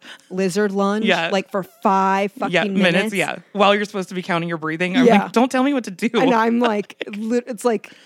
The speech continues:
Speaker 1: talk about mental toughness,
Speaker 2: Yes.
Speaker 1: man. I'm just, I was
Speaker 2: Ramwad, the Thursday Warrior,
Speaker 1: <laughs>
Speaker 2: forty-five minute
Speaker 1: Yeah,
Speaker 2: Ramwad,
Speaker 1: forty-five.
Speaker 2: mental toughness.
Speaker 1: Oh my gosh, that was tough. That was a period of li-, where, life where I'm like, I sometimes feel like, I gotta
Speaker 2: Yeah.
Speaker 1: get back there. But, um, so I always just felt, like,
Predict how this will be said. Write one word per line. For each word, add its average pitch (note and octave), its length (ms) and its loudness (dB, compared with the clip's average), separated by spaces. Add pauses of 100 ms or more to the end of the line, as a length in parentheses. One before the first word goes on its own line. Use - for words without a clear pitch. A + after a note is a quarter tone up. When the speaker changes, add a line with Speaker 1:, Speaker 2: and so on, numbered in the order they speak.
(180)
Speaker 1:
talk B3 240 -2
about C4+ 200 0
mental F#3+ 340 -6
toughness, F3+ 380 -10
Speaker 2:
Yes. D#3+ 160 2
Speaker 1:
man. F#3 100 -8
I'm G#3+ 120 -4
just, G#3 180 -12
I E3+ 200 4
was D3 240 0
Speaker 2:
Ramwad, - 200 -18
the F#3+ 80 2
Thursday F#3 400 0
Warrior, E3+ 560 0
Speaker 1:
<laughs> - 40 -18
Speaker 2:
forty-five F3 420 -2
minute F3+ 220 2
Speaker 1:
Yeah, F3+ 180 6
Speaker 2:
Ramwad, F3 220 4
Speaker 1:
forty-five. G#4+ 340 -2
Speaker 2:
mental A3+ 380 2
toughness. A#3+ 720 -2
Speaker 1:
Oh C4+ 300 6
my G#3+ 200 0
gosh, F#3 360 -4
that E3+ 140 -8
was F3+ 200 -10
tough. F3+ 340 -8
That G3 100 -4
was G#3 120 -4
a E3 40 -12
period F#3 380 -8
of D#3+ 120 -12
li-, E3+ 160 -8 (120)
where, E3+ 220 -6
life D#3+ 280 -10
where E3 80 -10
I'm D#3+ 100 -12
like, D3+ 140 -14
I G3+ 240 -8 (220)
sometimes F3+ 460 -12
feel D#3+ 160 -14
like, - 220 -18 (400)
I - 40 -20
gotta F#3+ 160 -8
Speaker 2:
Yeah. - 20 -8
Speaker 1:
get D3 100 -12
back D#3 200 -8
there. - 160 -14
But, A#3 260 0 (460)
um, F3 460 -4 (140)
so - 160 -2
I B3 120 2
always C4 280 0
just C4+ 200 -12
felt, G#3+ 240 -4
like, E3 340 -6